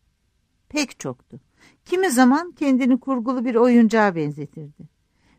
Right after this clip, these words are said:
Bir yılbaşı akşamı evlerine gittiği arkadaşının babasının armağan ettiği teneke tavuk gibi. Bir süre gıt gıt gıdak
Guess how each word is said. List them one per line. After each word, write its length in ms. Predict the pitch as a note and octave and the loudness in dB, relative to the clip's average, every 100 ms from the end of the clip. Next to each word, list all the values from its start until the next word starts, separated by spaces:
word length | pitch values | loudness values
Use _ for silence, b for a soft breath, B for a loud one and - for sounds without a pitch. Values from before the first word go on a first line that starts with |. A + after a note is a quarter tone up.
| - | -4
Bir 160 | C#4 | -2
yılbaşı 460 | B3+ C4+ A3 A3 A3 | 0 -2 0 0 -2
akşamı 420 | G3 - G3+ G#3 | -2 -2 -2 0
evlerine 500 | G#3 A3 G#3 A3 G#3+ | 2 2 2 2 2
gittiği 380 | F3+ F3 F#3+ D#3 | -2 -8 -6 -2
arkadaşının 760 | F3+ F3+ F#3 F3 - F#3 F3 E3+ | -2 -2 -4 -6 -4 -4 -4 -4
babasının 440 | E3+ E3+ - F3 | -4 -6 -6 -6
armağan 520 | D#3+ F3+ F3 E3+ E3+ | -4 -2 -2 -4 -4
ettiği 420 | D#3+ _ G#3 A3+ - _ _ - | -8 _ -10 -8 -10 _ _ -6
teneke 460 | A3 G#3 G3+ F#3 | -2 0 -2 -6
tavuk 380 | F#3 F3 E3+ _ | -4 -6 -6 _
gibi. 260 | D#3 D3+ D#3 _ _ _ _ - | -18 -18 -20 _ _ _ _ -4
Bir 160 | D4 C4 | -2 -2
süre 360 | - A#3 C#4 | -2 -4 -4
gıt 340 | A#3 C4 - - | -4 -6 -8 -10
gıt 220 | B3 - | -10 -8
gıdak 340 | A#3 A3 G#3 | -2 -2 -2